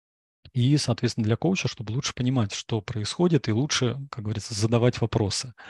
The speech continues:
Вот. И, конечно же, как вы видели ранее, что многие и коучи, и коучи-консультанты говорят, что используют некий подход, ориентированный на решение.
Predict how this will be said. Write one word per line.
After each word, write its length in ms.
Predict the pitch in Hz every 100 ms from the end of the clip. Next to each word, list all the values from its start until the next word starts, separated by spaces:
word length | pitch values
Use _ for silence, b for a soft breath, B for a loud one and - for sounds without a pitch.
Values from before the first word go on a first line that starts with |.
| B B B B -
Вот. 220 | 120 -
И, 100 | 180
конечно 480 | 180 160 170 - 147
же, 380 | 123 139 131 123
как 200 | - -
вы 80 | 123
видели 340 | 165 160 127
ранее, 400 | 127 131 110 104
что 300 | 101 - 107
многие 640 | 110 120 165 151 143 127 -
и 100 | 165
коучи, 500 | 151 127 127 139 -
и 40 | 135
коучи-консультанты 960 | 143 131 - - 113 127 147 214 214
говорят, 280 | 120 123 131
что 300 | - - 131
используют 760 | 139 - - 170 185 165 120 -
некий 260 | 123 123
подход, 420 | - 120 - 185 -
ориентированный 540 | 117 110 139 135 127
на 100 | 110
решение. 580 | 110 - - 98 90